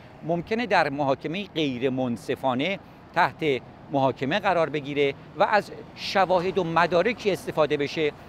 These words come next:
که با شکنجه از شرکای جرم وی گرفته شده. تریسا می،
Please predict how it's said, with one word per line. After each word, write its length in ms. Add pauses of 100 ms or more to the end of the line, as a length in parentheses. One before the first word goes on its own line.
(260)
که 100
با 200
شکنجه 680
از 160
شرکای 540
جرم 280
وی 340 (580)
گرفته 380
شده. 300 (540)
تریسا 440
می، 360